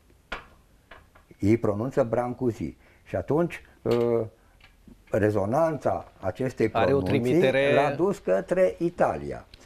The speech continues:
Speaker 1: Ei, am făcut expo-, și atunci am zis: "Măi, nu se poate, poate noi știm cine
Speaker 2: Da.
Speaker 1: a fost Brâncuș."
Speaker 2: Noi știm, dar,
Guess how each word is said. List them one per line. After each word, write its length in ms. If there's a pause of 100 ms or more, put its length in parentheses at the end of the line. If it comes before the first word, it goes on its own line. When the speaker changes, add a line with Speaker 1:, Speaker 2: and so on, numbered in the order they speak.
(120)
Speaker 1:
Ei, 260
am 160
făcut 260
expo-, 320 (240)
și 120
atunci 280
am 140
zis: 100
"Măi, 220
nu 100
se 120
poate, 260
poate 280
noi 200
știm 460 (520)
cine 260
Speaker 2:
Da. 60
Speaker 1:
a 40
fost 260
Brâncuș." 420
Speaker 2:
Noi 140
știm, 300
dar, 260